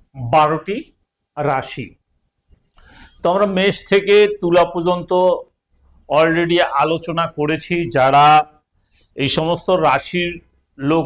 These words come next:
রয়েছেন, যদি ভিডিওটি না দেখেন, দেখে নেবেন। তো আজকে আমি আলোচনা করব বৃশ্চিক রাশির সম্পর্কে, অর্থাৎ প্রথম রাশি হিসাবে এটি হচ্ছে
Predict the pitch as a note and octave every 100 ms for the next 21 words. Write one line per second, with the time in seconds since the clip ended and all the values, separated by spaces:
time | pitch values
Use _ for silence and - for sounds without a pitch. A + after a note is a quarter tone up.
0 | D3 D3+ F#3 F#3 D3 C3+ - _ _ _
1 | _ B2 D3 D#3 B2+ C3+ D#3+ F3 F3 F3+
2 | E3 C#3+ C#3+ D3+ E3+ F3+ F#3+ _ _ B2+
3 | A#2+ C3+ E3 E3 E3 F#3 A#3+ _ _ _
4 | _ _ _ _ _ - C3+ C3+ - D#3
5 | - - F#3 F#3+ G3 G3 _ _ _ _
6 | _ _ _ _ _ _ - - _ _
7 | D#3+ F#3 E3+ F3 E3+ F3+ F3 F3 F3 F3+
8 | D#3 D#3+ F3 D3+ D#3+ D#3 E3+ E3 E3+ D#3+
9 | E3 D#3+ D#3+ F3+ D4+ _ _ _ _ _
10 | - - F3 - - _ _ _ _ -
11 | D#3 - F#3 G3+ G3 F#3 - D3+ D3 -
12 | D#3 E3 D4 - _ _ _ D#3+ - F#3+
13 | F#3+